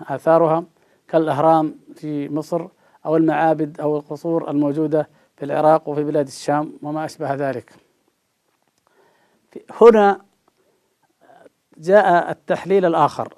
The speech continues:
الذي دائمًا يمدنا، وهو من أفضل ما يمدنا بالمعلومة الدقيقة والصحيحة في هذا الشأن، وهو ما يتعلق باللغة. عندما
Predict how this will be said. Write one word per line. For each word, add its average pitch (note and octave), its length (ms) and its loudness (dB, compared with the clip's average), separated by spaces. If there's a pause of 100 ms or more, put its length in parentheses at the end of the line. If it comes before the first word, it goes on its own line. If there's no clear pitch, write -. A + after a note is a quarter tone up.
الذي D3+ 220 -4
دائمًا E3+ 340 2
يمدنا، D#3+ 560 2
وهو D#3 180 -2
من D#3+ 140 -4
أفضل E3+ 400 -2
ما D#3+ 100 2
يمدنا E3+ 480 0 (380)
بالمعلومة D#3+ 760 0
الدقيقة D#3 600 -6
والصحيحة D3+ 600 -8
في C#3+ 140 -10
هذا C3+ 140 -8
الشأن، E3 320 -6 (440)
وهو F#3 220 8
ما F3+ 140 4
يتعلق F3 500 -2
باللغة. C#3+ 420 -4 (800)
عندما E3+ 520 0